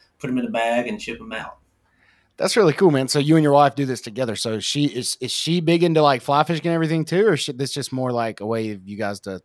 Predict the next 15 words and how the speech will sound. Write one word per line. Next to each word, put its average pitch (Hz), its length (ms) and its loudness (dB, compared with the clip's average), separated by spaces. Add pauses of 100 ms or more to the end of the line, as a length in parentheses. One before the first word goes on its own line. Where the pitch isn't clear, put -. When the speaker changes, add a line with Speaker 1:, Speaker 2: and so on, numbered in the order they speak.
(140)
Speaker 2:
kinda 101 160 -8
do 92 100 -8
something 92 200 -8
together? 90 240 -10 (920)
Speaker 1:
She 269 380 4
is 160 140 0
not 202 160 2
really 190 180 4
into 185 380 4
it, - 120 -4 (120)
uh, 127 340 -4 (460)
but 131 420 -4 (240)
she 165 360 -10
is, 120 120 -8
uh, 113 260 -6